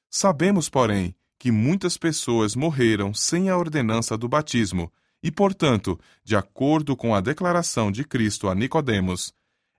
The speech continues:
elas seriam impedidas de entrar no reino de Deus.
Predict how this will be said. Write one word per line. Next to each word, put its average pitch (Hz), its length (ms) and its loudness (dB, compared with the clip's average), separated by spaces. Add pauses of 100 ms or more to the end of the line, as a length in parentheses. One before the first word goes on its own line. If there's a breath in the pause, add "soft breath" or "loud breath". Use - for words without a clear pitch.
elas 185 360 2
seriam 120 460 2
impedidas 139 760 -2
de 107 100 -4
entrar 113 480 0
no 117 100 -2
reino 135 380 0
de 139 140 -6
Deus. 95 440 -4